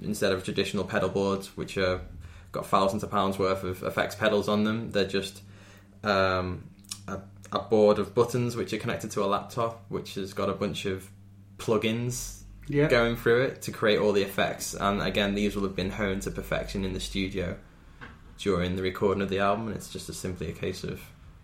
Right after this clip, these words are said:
Speaker 1: taking them with you.
Speaker 2: I'm starting to feel like I'm the only person on earth who didn't know this, you know? <laughs> Because, I mean, Brian, you've been in a band, and there's always a lot of equipment on stage, isn't there? But,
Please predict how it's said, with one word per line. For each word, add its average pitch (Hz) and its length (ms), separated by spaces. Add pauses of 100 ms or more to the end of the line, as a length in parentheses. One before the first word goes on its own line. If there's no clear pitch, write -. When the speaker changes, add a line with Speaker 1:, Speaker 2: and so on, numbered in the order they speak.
(200)
Speaker 1:
taking - 380
them 95 100
with 98 160
you. 120 140 (240)
Speaker 2:
I'm 147 120
starting 135 260
to - 40
feel 143 120
like 127 220
I'm 127 120
the 131 140
only 123 360
person 127 340
on 120 120
earth 123 180
who 147 300
didn't 127 200
know 151 260
this, - 520
you 165 140
know? 170 80
<laughs> - 1080
Because, 165 320
I 139 40
mean, 135 180
Brian, 131 300
you've 127 100
been 123 180
in 117 100
a 113 40
band, 117 440
and 113 220
there's 120 180
always 113 220
a 120 40
lot 120 140
of 110 80
equipment 113 460
on 113 140
stage, 120 460
isn't 135 220
there? 104 240
But, 113 280